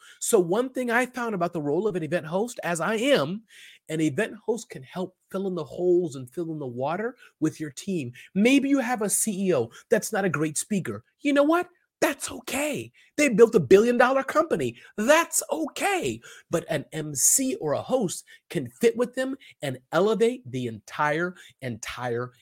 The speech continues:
experience. Entire, entire experience. So this is the things, I hope this has been in, uh, uh, helpful for you. I hope it's been useful for you.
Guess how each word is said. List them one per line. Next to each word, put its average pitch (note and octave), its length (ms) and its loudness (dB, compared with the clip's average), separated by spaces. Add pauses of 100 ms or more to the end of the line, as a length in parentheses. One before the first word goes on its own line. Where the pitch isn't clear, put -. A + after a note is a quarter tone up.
(120)
experience. B2+ 920 -4 (400)
Entire, F3 460 0
entire C3 540 -4
experience. - 800 -8 (600)
So E3 300 6 (260)
this A#3 380 2
is A3 80 2
the F#3 80 2
things, G3 300 0
I D3 80 2
hope C4+ 280 -4
this A#3 160 -2
has F3 140 -4
been E3 160 -2
in, C3 200 -6 (220)
uh, D#3+ 100 0 (200)
uh, A#2 120 0 (200)
helpful - 640 6
for B3 180 12
you. E4+ 320 10 (220)
I F3+ 120 10
hope A3 200 8
it's G#3 140 -2
been E3+ 240 4
useful E3+ 500 -2
for C#4 240 -2
you. C#4+ 220 0